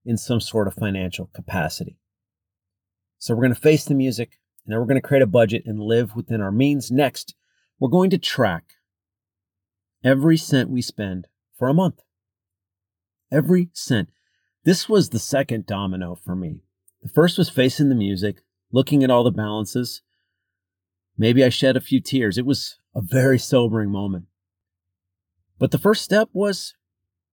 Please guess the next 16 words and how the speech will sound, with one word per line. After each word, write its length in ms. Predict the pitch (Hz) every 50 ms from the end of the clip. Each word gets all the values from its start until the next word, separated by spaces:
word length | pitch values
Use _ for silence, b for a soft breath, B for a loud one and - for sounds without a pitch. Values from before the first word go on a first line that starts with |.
| _ _ _ _ -
I 60 | 131
didn't 160 | 156 156 139
have 140 | 147 147 -
to 80 | 139
believe, 500 | 101 131 123 123 147 156 165 165 160 -
I 80 | 127 120
didn't 200 | 113 113 117 110
have 200 | 107 110 110 -
to 120 | - 101
make 220 | 98 117 117 - -
a 40 | -
plan 380 | - 98 110 135 147 151 160
to 80 | 151 147
pay 180 | 120 135 143
it 80 | 143 139
off. 180 | 139 143 143